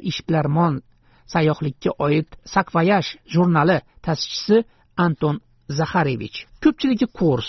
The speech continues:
surbet, turistga xirapashshadek yopishadilar. Chet tilini bilmaganidan og'ziga kelganini javrab qo'yarda qo'ymay, majburlangandek mashinaga o'tkazmoqchi bo'ladilar. Ularning aft angori,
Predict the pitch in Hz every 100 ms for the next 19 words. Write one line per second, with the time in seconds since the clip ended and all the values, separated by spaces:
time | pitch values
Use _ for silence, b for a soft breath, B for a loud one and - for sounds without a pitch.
0 | - 240 208 147 113 - - B B B
1 | B - 247 254 - 247 - 233 - 196
2 | - 202 160 143 - 131 120 120 123 -
3 | - _ _ - - 233 - 196 185 208
4 | 202 b b b - 143 214 226 220 196
5 | 202 185 190 214 - 247 208 170 170 185
6 | 165 220 190 180 139 139 151 - 151 190
7 | 233 - 254 254 226 190 185 214 - B
8 | B - 165 196 180 226 214 208 160 180
9 | 214 233 - 180 202 254 220 139 127 -
10 | 214 - 196 185 127 - 127 123 117 120
11 | 117 - b b b - 156 147 156 -
12 | 208 220 - 185 160 147 135 180